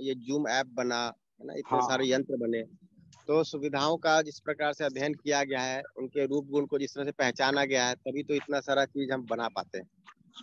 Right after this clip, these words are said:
Speaker 2: ठीक
Speaker 1: इतने
Speaker 2: बात।
Speaker 1: उपकरण बना पाते हैं, साधनों को बना पाते हैं। ये आवश्यक तो है,
Speaker 2: जी।
Speaker 1: परंतु इसका सदुपयोग हो, इसके लिए जरूरी है कि व्यवहार का विज्ञान निश्चित हो, इसके लिए जरूरी है कार्य का विज्ञान निश्चित हो, भागीदारी का विज्ञान निश्चित हो। नहीं तो इसी ऐप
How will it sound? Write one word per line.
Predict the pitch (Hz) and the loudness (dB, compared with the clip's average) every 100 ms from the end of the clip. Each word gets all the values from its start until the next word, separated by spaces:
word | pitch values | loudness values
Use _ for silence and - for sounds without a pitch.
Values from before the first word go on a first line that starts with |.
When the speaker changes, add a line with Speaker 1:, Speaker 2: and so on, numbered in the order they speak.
| - | -2
Speaker 2:
ठीक | 160 | 2
Speaker 1:
इतने | 131 | 2
Speaker 2:
बात। | 120 | 2
Speaker 1:
उपकरण | - 135 | 2 4
बना | 131 117 | 4 2
पाते | 113 113 117 | 0 -2 -2
हैं, | 120 | -2
साधनों | - 120 123 127 | 2 2 2 -2
को | |
बना | 113 113 | 0 -2
पाते | 107 107 123 | 0 -4 0
हैं। | |
ये | 135 | 4
आवश्यक | 143 147 180 160 | 6 6 4 0
तो | 170 | 0
है, | 151 - - _ _ _ - - | -2 -6 -12 _ _ _ -4 0
Speaker 2:
जी। | 120 | 2
Speaker 1:
परंतु | 123 156 160 156 | 4 4 4 0
इसका | 175 180 - | -6 -6 -2
सदुपयोग | 165 160 170 202 208 | 0 0 4 4 6
हो, | 190 151 156 - - | 4 2 2 -4 -18
इसके | - - | -14 -4
लिए | 175 | -4
जरूरी | 151 151 175 | 0 0 0
है | |
कि | 180 | 0
व्यवहार | 160 151 143 151 | -4 -4 -2 -2
का | - | 0
विज्ञान | 143 135 127 131 139 - _ _ _ - | -2 0 2 2 0 -6 _ _ _ -10
निश्चित | 117 - 117 107 | -10 -8 -10 -8
हो, | 92 _ _ | -12 _ _
इसके | _ - | _ -4
लिए | 135 | 2
जरूरी | 135 147 | 4 4
है | - | 4
कार्य | 127 135 | 4 4
का | 131 | 0
विज्ञान | 120 117 117 | 0 -2 -2
निश्चित | 113 120 107 | -4 -4 -6
हो, | |
भागीदारी | 104 117 120 123 135 | -2 0 2 2 4
का | 135 | 2
विज्ञान | 120 120 113 | 2 2 2
निश्चित | 104 - 98 | 0 -2 -8
हो। | 90 _ - _ - - 123 | -12 _ -20 _ -18 -6 -2
नहीं | 135 | 4
तो | 143 | 4
इसी | 139 170 147 | 4 4 4
ऐप | 143 | 4